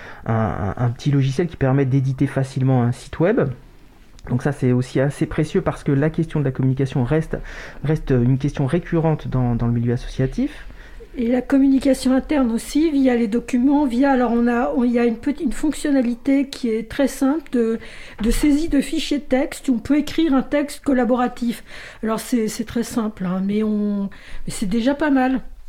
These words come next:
Speaker 1: Oui.
Speaker 2: Notamment pour saisir une réunion en cours de, en, en cours de réunion, euh, saisir la compte rendu de réunion en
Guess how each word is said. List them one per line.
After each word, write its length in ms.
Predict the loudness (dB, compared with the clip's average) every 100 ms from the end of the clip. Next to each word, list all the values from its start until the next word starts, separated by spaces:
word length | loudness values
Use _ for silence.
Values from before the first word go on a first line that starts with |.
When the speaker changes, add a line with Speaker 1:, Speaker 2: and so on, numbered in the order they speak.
| -8
Speaker 1:
Oui. 160 | 0 2
Speaker 2:
Notamment 460 | 2 4 2 2 2
pour 280 | 0 2
saisir 480 | 2 0 2 2 4
une 160 | 4 4
réunion 460 | 4 6 4 2
en 40 | -2
cours 260 | -2 0
de, 100 | 2
en, 640 | 2 2 0 0 -2 -2 -4 -8 -14 -8 -4
en 100 | -4
cours 300 | -2 0 4
de 80 |
réunion, 600 | 4 4 4 2 2 2
euh, 40 | 0
saisir 400 | 0 0 2 2
la 140 | 2
compte 200 | 0 -4
rendu 280 | 0 2 2
de 80 | 2
réunion 720 | 4 4 2 0 0 0
en 60 | -2